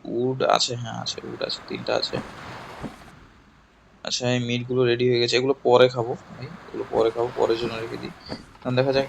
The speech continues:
এখানে কি করতে পারি। আমাদের এখানে বোর্ড বানাতে হবে। আচ্ছা, বোর্ড বানাতে গেলে আমাদের রোপ ভাই, রোপ আর উড ভাই অনেক প্রয়োজন ভাই, কি বলবো এগুলো।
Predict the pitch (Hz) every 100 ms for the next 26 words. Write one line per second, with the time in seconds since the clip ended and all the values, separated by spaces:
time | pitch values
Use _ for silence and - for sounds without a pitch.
0 | - 127 156 147 131 120 117 113 113 117
1 | 120 123 139 135 117 127 131 120 120 131
2 | 131 120 117 117 156 233 - - - -
3 | - - 110 113 120 135 131 135 135 135
4 | 127 113 156 160 117 117 110 117 143 160
5 | 147 123 139 135 135 - 160 170 131 117
6 | 104 107 113 113 - 156 120 113 110 104
7 | 117